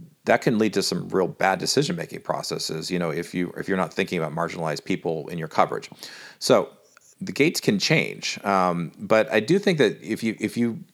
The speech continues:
you know, if you, if you look at these and say, "Well, we shouldn't have them at all," um, how chaotic the newsmaking process would be if, if you didn't have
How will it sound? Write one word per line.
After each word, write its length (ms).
you 120
know, 80
if 80
you, 80
if 80
you 60
look 160
at 60
these 140
and 100
say, 140
"Well, 260
we 80
shouldn't 220
have 160
them 80
at 80
all," 420
um, 280
how 160
chaotic 580
the 60
newsmaking 560
process 460
would 160
be 400
if, 420
if 180
you 120
didn't 180
have 180